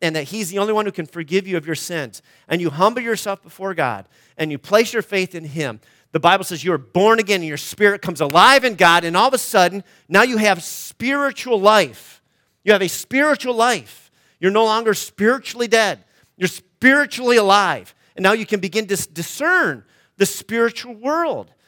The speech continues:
And you can begin to hear spiritual truths and see spiritual things. And God will open your eyes and begin to show you things that you, you just were blinded to before. This is what the Bible says about that.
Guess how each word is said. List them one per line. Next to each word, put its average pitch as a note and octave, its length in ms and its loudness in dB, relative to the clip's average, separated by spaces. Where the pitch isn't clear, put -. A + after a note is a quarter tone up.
And G3 120 -4
you G3 60 -8
can A3 120 -10
begin G#3 300 -6
to A3 40 -8
hear B3+ 580 -6
spiritual D#3+ 500 -10
truths B3+ 500 -8
and C#3 100 -18
see B3+ 460 -10
spiritual F#3+ 540 -4
things. G#3+ 560 -2
And C#3 120 -14
God G3+ 460 0
will F#3 220 2
open A3 380 2
your G3+ 240 0
eyes F#3 480 -6
and C#3+ 80 -14
begin F#3 380 -6
to D3 320 -6
show A3+ 220 0
you A3+ 120 -6
things F3 240 -8
that D#3 140 -4
you, E3 160 -6
you D#3 200 -8
just E3+ 300 -8
were E3+ 120 -2
blinded F3+ 440 -2
to D#3 120 -12
before. E3+ 500 -14
This D#3+ 120 -12
is - 20 -16
what F#3 120 -6
the F3 60 -8
Bible E3+ 220 4
says F#3+ 280 -4
about B2+ 300 -2
that. A2 220 -8